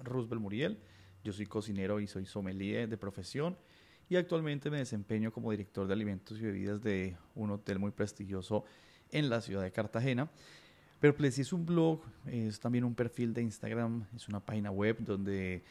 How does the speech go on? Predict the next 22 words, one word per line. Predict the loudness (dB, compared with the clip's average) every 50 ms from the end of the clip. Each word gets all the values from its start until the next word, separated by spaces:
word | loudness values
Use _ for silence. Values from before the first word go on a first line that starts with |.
| -20 -20 -20 -20 -20 -20 _ -6
desde | -4 -2 -2 -2
hace | -2 -2 -4
algunos | -2 -2 -2 -2 -2 -2 0 0
años | 0 2 2 0 0 -2 -4 -6 -14 -14 -14 -8
yo | -6 -6 -6 -4
comparto | -4 -6 -4 0 0 0 0 0 -2 -2 0 2 2 0 0 -4 -10 -20 -18 -8
mi | -4 0 0
visión | 0 0 -2 -4 -2 0 0 0 0 -2
de | -4 -6
pronto | -6 -6 -8 -6 -2 -2
de | 0 0
la | 0
gastronomía | 0 -2 -6 -8 -8 -6 -4 -2 -2 -2 -2 -2 -4 -6 -10 -20 -20 -20 -20 -20 -20 _ -20 -20 _ -6
y | -2 0 0 2
en, | 2 0 -2 -2 -2 -2
en | -2 -2 -2
el | -2 -2 -2
Instagram | -2 -4 -2 -4 -4 -2 -2 -4 -4
pues | -4 -6 -6
comparto | -6 -8 -4 -4 -4 -4 -2 -2 -2 0 0 -2 -4 -6 -14 -12
viajes, | -6 0 2 4 4 2 2 0 -2 -2 0 -2 -2 -4 -6 -8
comidas, | -6 -4 -2 -2 0 0 0 0 0 0 0 0 -2 -2 -4 -4